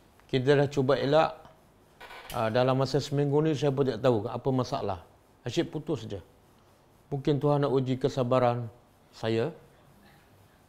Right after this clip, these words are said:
dan juga kesabaran pelajar. Ah, kita dah upgrade, ah, insya-Allah besok,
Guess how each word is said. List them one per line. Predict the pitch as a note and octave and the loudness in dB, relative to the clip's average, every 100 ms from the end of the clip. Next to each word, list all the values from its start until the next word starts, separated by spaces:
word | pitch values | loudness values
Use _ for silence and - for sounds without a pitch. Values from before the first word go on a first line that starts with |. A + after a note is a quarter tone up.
| _ _ _ _ C3 | _ _ _ _ 0
dan | C3 B2 | 2 2
juga | B2 C3 | 0 0
kesabaran | C3+ A#2+ B2 A#2 A2+ | -2 -2 0 -2 -2
pelajar. | - A#2 G#2+ E2+ - _ _ _ _ _ _ _ - _ | -4 -4 -4 -8 -16 _ _ _ _ _ _ _ -20 _
Ah, | B2+ B2 | 0 0
kita | D#3 - F3+ | -2 4 8
dah | E3+ D#3+ D#3 C#3 C3+ A#2+ | 10 8 10 8 8 6
upgrade, | B2+ B2+ F3 B2 | 2 2 2 4
ah, | C3+ | 2
insya-Allah | F3+ C#3+ D3 B2+ D#3 | 0 0 0 2 4
besok, | B2 C3+ F#3 F#3+ - | 4 2 4 2 2